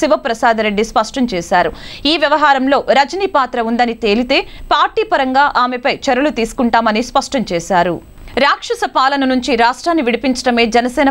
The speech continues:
ప్రచార రథం వారాహి లక్ష్యమని జనసేన అధ్యక్షుడు పవన్ కళ్యాణ్ పేర్కొన్నారు. బుధవారం ఆయన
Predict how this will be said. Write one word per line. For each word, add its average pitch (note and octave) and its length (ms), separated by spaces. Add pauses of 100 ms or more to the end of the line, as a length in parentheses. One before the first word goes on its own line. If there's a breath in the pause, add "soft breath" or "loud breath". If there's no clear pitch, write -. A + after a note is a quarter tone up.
ప్రచార B3 380
రథం G#3+ 200 (120)
వారాహి C#4 440
లక్ష్యమని A#3+ 440 (100)
జనసేన B3 320 (100)
అధ్యక్షుడు C4 340 (100)
పవన్ B3 260
కళ్యాణ్ A3+ 380
పేర్కొన్నారు. F#3+ 540 (380 loud breath)
బుధవారం C4+ 440
ఆయన A#3+ 180